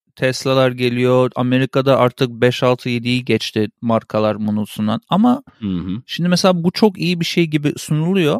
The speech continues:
Speaker 1: ki bu
Speaker 2: Ya bir
Speaker 1: bir
Speaker 2: şey
Speaker 1: başka
Speaker 2: pazarlanıyorsa,
Speaker 1: bölümün
Speaker 2: bir şey
Speaker 1: Evet.
Speaker 2: pazarlanıyorsa ki geçen bölümlerde de bunu konuşmuştuk sevgili Samet. Bilmem kaçıncı bölümde.
Speaker 1: Hı hı.
Speaker 2: Orada bir dakika durup düşünmek gerekiyor eğer bir şey çok pohpohlanıyorsa sana.
Speaker 1: Pohpohlanma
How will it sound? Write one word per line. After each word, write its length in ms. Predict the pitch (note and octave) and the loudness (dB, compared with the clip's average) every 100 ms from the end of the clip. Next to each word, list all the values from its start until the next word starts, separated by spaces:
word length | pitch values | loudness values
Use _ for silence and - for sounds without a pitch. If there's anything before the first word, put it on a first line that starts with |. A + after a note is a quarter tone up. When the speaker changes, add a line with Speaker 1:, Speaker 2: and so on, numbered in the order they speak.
| D4+ | -4
Speaker 1:
ki 200 | - D3 | -6 -2
bu 40 | D3+ C#3 | -2 -2
Speaker 2:
Ya 40 | |
bir 20 | A#2+ | 2
Speaker 1:
bir 60 | |
Speaker 2:
şey 180 | C#3+ F#3 | 4 4
Speaker 1:
başka 160 | C3+ D3 | 4 4
Speaker 2:
pazarlanıyorsa, 680 | D3 E3+ F#3+ A3+ G#3+ - | 6 6 6 6 4 2
Speaker 1:
bölümün 140 | D3 A#3+ _ | -2 -2 _
Speaker 2:
bir 100 | B2+ C#3+ | 0 2
şey 0 | A2 | 2
Speaker 1:
Evet. 80 | - | 0
Speaker 2:
pazarlanıyorsa 760 | - C#3+ D#3 E3 F#3 F#3 C#3 F3 | 0 2 2 2 4 4 2 -4
ki 160 | - | 0
geçen 300 | C#3 - G#3 | 0 0 0
bölümlerde 420 | G#3 G#3 G#3 G#3+ | 0 0 -2 -2
de 80 | A3 | -2
bunu 140 | F3 F3+ | -2 0
konuşmuştuk 600 | - F#3 - G3 - C3 | 0 0 -2 -6 -6 -4
sevgili 340 | B2+ A2+ G#2+ | -2 -2 -2
Samet. 320 | G2+ G#2 G#2 | -4 -4 -4
Bilmem 460 | A#2+ A#2+ C3+ D3+ D3+ | -2 2 4 2 2
kaçıncı 440 | - - D3 D3 | -2 -2 -2 2
bölümde. 460 | C#3+ A#2 A2 D3+ A#3+ - _ | 4 4 4 2 0 -8 _
Speaker 1:
Hı 80 | A2+ | -4
hı. 200 | A2 G#2 | -2 2
Speaker 2:
Orada 260 | F#3 A#3+ A3+ | 4 4 4
bir 80 | A3+ | 2
dakika 360 | G#3+ - G3 | 2 0 2
durup 220 | F#3+ G#3+ | 2 2
düşünmek 440 | F3+ - F#3 F3+ - | -2 0 2 2 2
gerekiyor 400 | G#2+ G2+ - A2 | 0 0 0 2
eğer 200 | B2 G#2+ | 2 0
bir 40 | |
şey 140 | - A#2+ | -4 -2
çok 260 | D3 - | -4 0
pohpohlanıyorsa 840 | - G#2+ A#2 G2 G#2 G#2 - D#2 - _ | 0 2 -2 -2 -2 -4 -4 -12 -14 _
sana. 320 | - D2+ D#2 - _ | -16 -12 -14 -16 _
Speaker 1:
Pohpohlanma 960 | - - - D#3 D3+ E3 E3+ F#3 G#3+ | 0 0 2 2 2 2 2 4 2